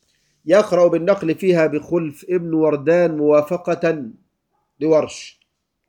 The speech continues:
واختلف في الآن خذ. ابن وردان له في الآن في غير يونس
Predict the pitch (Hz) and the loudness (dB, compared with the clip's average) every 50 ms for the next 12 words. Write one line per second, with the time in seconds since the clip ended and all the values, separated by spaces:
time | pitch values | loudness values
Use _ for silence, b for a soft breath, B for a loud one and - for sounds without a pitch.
0 | _ _ _ _ _ _ _ _ _ _ _ _ _ _ _ _ _ - 143 143 | _ _ _ _ _ _ _ _ _ _ _ _ _ _ _ _ _ -4 -4 -4
1 | - - - - 196 190 180 170 - - - 160 151 147 - - 175 180 170 156 | -4 -4 -4 -2 0 0 0 -2 -2 -6 -6 -6 -6 -4 -4 -2 0 0 0 0
2 | 147 139 - - 147 143 117 107 98 95 - _ - 143 143 147 143 151 147 139 | -2 -4 -4 -4 -4 -4 -4 -8 -20 -20 -16 _ -4 -4 -4 -2 0 0 0 0
3 | 135 131 165 175 170 143 135 147 170 165 147 143 131 - 139 127 127 - 160 156 | 0 2 2 2 2 2 0 -2 -2 -2 -2 -4 -4 -6 -10 -10 -6 -2 0 0
4 | 139 131 127 - 131 127 127 151 156 147 143 147 156 175 185 180 175 165 - - | 0 0 -4 -4 -4 -2 0 2 0 2 0 0 0 0 2 0 0 -2 -4 -12
5 | _ | _